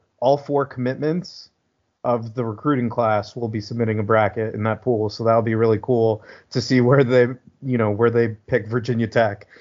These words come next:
If anyone doesn't pick Virginia Tech as a champion, I don't, I don't know if that's, that's cause for concern, but, um, it'll be interesting to see their picks. Uh, and then also shout out Tyrod. I know no one else wanted to talk about him, but, uh, nice to see him get another opportunity.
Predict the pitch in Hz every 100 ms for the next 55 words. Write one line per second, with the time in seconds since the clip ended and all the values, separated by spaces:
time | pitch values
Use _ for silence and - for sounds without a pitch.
0 | _ 139 147 147 147 143 127 127 139 110
1 | 123 113 131 113 110 120 110 104 101 135
2 | 120 110 104 107 110 120 113 113 117 110
3 | 104 113 107 - - _ _ _ _ 117
4 | - - 127 123 - 117 117 107 123 131
5 | 147 147 127 113 107 107 104 101 101 _
6 | 123 123 135 123 127 117 127 120 117 120
7 | 113 110 123 127 - - - _ _ _
8 | 117 113 113 127 120 156 190 156 135 160
9 | 190 170 170 180 180 - 170 160 104 90
10 | 90 - 117 127 131 135 131 123 123 -
11 | 117 113 104 123 110 95 104 98 101 101
12 | 92 - - _ _ _ 110 101 98 -
13 | _ _ _ _ _ _ _ 117 120 127
14 | - 120 127 117 117 113 110 110 110 110
15 | 101 104 113 104 90